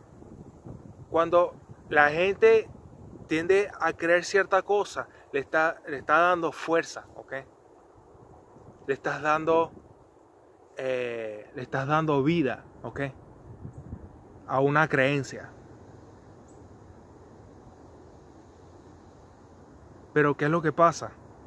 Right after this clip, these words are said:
Está en teoría,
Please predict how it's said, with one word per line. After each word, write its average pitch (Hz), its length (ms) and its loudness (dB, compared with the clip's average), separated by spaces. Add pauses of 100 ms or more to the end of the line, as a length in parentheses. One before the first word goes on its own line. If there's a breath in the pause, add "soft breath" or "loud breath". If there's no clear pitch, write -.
(2250 loud breath)
Está 170 340 0
en 196 80 -2
teoría, 214 640 4